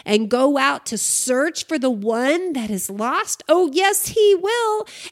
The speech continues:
And when he finds it, I tell you, he is happier about the one sheep than about the ninety-nine that did not wander off."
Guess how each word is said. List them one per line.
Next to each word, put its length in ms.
And 320
when 200
he 280
finds 800
it, 480
I 200
tell 360
you, 480
he 240
is 140
happier 840
about 440
the 80
one 520
sheep 520
than 120
about 340
the 60
ninety-nine 720
that 180
did 200
not 400
wander 440
off." 500